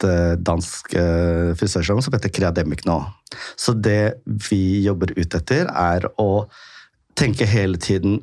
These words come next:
hodefasongen, kraniet, hvordan det er. Hvert kranie er veldig forskjellig fra person til person, og det gjør du at du forstår, ok,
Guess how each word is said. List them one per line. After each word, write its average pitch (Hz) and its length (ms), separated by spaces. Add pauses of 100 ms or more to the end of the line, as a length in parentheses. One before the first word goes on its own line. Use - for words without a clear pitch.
hodefasongen, 90 1040 (100)
kraniet, 95 680
hvordan 98 520
det 92 120
er. 80 300 (260)
Hvert 131 320
kranie 92 420
er 90 220
veldig 90 220
forskjellig 92 600
fra 101 280 (540)
person 107 380
til - 120
person, 127 400 (560)
og 117 240
det 120 200
gjør 98 520
du 113 100 (120)
at - 160
du 113 80
forstår, 101 580
ok, - 160